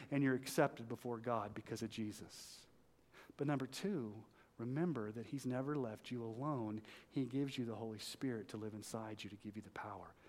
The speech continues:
to carry through with these commands.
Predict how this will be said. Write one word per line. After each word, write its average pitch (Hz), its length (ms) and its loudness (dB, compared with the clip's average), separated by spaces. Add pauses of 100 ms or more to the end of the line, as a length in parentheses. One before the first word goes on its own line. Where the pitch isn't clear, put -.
(160)
to - 80 -14
carry 101 360 -4
through 160 300 2 (260)
with 117 240 2 (400)
these 104 460 -2 (520)
commands. - 840 -6